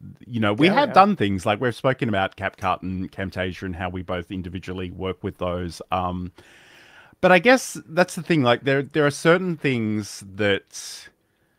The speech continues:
Speaker 1: you'll really believe in and you'll wanna share often, and it's okay to repeat those and it's okay to remix those. So, um, let's, uh, so Walter's got a question. Um, it's a really interesting question, this one,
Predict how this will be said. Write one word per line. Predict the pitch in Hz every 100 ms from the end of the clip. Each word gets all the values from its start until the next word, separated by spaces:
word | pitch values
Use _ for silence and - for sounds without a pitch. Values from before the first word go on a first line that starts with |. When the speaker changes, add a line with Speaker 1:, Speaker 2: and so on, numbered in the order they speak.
| _ _ _ _ -
Speaker 1:
you'll | 123 247
really | 190 202 160
believe | 113 110 107 113 101
in | 98 95 -
and | 95 98
you'll | 117 135
wanna | 131 110
share | - 95 95
often, | 101 - 92 87 - 95
and | 101 104 - -
it's | -
okay | 147 139 123 113 113
to |
repeat | 104 95 101 101 -
those | 92 95 95 -
and | 101
it's | 101 -
okay | 107 - 98 95 98
to | -
remix | 87 95 98 95 -
those. | 92 90 90 87
So, | - 98 95
um, | 101 101 104 98 - - - - - 104 -
let's, | 220 285 - - - 107
uh, | 156 147
so | 127 190 185
Walter's | 185 269 294 247
got | 202 160
a |
question. | - 131 - - 127 127 117 - -
Um, | 113 113 110 117 _ _
it's | - -
a | -
really | 233
interesting | 117 - 104 90
question, | 87 87 92
this | 90 -
one, | 90 90